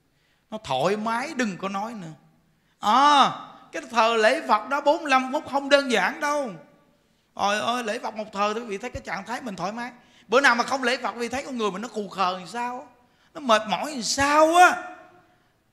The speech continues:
Tại vì câu A Di Đà Phật là tích tụ nguồn năng lượng rất là cao. Quý vị biết rằng là những đức tại sao mà cả ngày bao nhiêu việc gì mà lên là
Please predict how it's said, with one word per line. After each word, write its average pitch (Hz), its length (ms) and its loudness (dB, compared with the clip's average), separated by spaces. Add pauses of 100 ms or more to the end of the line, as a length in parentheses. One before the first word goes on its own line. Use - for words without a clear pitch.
Tại 233 80 2
vì 233 140 0
câu 269 200 2
A 269 140 4
Di 269 80 -2
Đà 247 80 0
Phật 185 180 -4
là 214 140 -2
tích 330 220 -12
tụ 226 160 2
nguồn 220 240 0
năng 262 160 0
lượng 220 220 0
rất 330 200 2
là 208 100 4
cao. 285 460 10 (2000)
Quý - 60 -10
vị 240 160 4
biết 339 220 -2
rằng 233 180 -4
là 220 80 0
những 220 200 -4
đức 330 160 -8
tại 226 120 0
sao 247 160 -4
mà 233 120 -4
cả 226 140 0
ngày 247 440 4
bao 269 160 4
nhiêu 277 200 -6
việc 214 180 -6
gì 240 80 -10
mà 214 120 -4
lên 254 260 0
là 190 220 -2